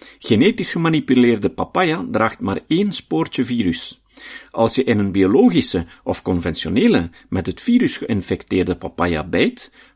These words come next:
kauw je op het tienvoudige aan virale eiwitten. Aubergines hebben last van een plaag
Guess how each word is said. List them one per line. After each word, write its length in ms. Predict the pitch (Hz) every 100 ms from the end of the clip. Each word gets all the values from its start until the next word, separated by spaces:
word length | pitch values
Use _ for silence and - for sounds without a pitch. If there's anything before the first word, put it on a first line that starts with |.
| _
kauw 180 | 147 180
je 220 | 185 185
op 160 | - -
het 300 | - - -
tienvoudige 760 | - 208 175 127 147 143 135 139
aan 180 | - 95
virale 440 | 85 98 95 107 -
eiwitten. 560 | 98 87 80 87 - _ _ _ _ _ - - -
Aubergines 680 | 131 131 151 131 240 214 -
hebben 260 | 127 113 107
last 480 | 113 208 - - -
van 260 | 101 104
een 200 | 95 82
plaag 380 | - 131 170 -